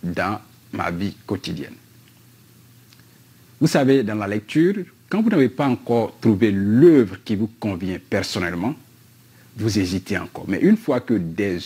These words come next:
œuvres, ou alors une œuvre vient vous donner l'envie, l'amour de la lecture, vous gardez cette constance-là, vous gardez cette régularité, et ça fait du bien sur votre esprit.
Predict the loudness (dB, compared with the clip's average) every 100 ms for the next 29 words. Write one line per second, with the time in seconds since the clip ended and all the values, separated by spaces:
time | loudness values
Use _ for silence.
0 | -2 4 6 6 4 -2 -14 _ -8 -4
1 | -2 -4 0 2 4 4 4 0 -6 -20
2 | _ -18 -4 0 2 0 0 0 2 2
3 | 0 -2 -2 -2 -4 -4 -2 -2 0 2
4 | 4 4 0 -2 -6 -10 -2 0 0 -4
5 | -12 -20 -20 -20 -8 2 2 2 -2 0
6 | 0 4 4 4 -2 _ _ _ _ -12
7 | -6 -6 -6 -4 -2 -2 0 0 0 -6
8 | -6 -16 -20 -20 -20 -20 -8 0 2 4
9 | 4 4 2 0 -6 -6 0 2 4 4
10 | 0 -6 -10 -14 _ _ _ _ _ _
11 | -6 -6 -8 -14 -10 -6 -6 -8 -10 -10
12 | -10 -14 -12 -12 -10 -12 -14 _ _ _
13 | -14 -12 -10 -12 -14 -18 -14 -12 -12 -14